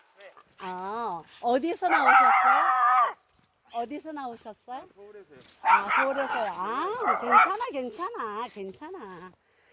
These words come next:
Speaker 2: 아, 서울에서 나오셔가 촬영하시는 게 맞네요. 어, 근데 벨라야,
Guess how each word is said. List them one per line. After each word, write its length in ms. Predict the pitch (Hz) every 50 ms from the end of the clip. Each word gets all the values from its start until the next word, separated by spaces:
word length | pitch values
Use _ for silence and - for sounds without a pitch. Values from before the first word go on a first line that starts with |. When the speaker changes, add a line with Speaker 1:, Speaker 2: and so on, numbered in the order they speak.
| _ _ _
Speaker 2:
아, 260 | - 175 170 175 185
서울에서 800 | - - 254 247 262 254 269 269 277 - - 240 220 233 240 240
나오셔가 600 | 208 175 156 175 190 202 220 - 240 233 226 220
촬영하시는 840 | 208 - - 254 254 254 269 269 262 247 226 - 247 220 214 208 196
게 80 | 190
맞네요. 720 | 175 165 156 151 156 170 185 196 196 190 180 180 196 220 254 269 _ _ _ _ _ _ _ - - _ _ _ _ _ _ _ _ _ _ _ _ _ _ _ _ - - - - - - - - _ _ - - - - - - - - - - _ - - - - - - - - _ - -
어, 260 | - 156 160 170 165 160
근데 800 | - 240 247 269 285 285 302 285 277 294 285 277 196 147 139 139 -
벨라야, 640 | - 214 233 262 285 285 277 262 240 214 190 160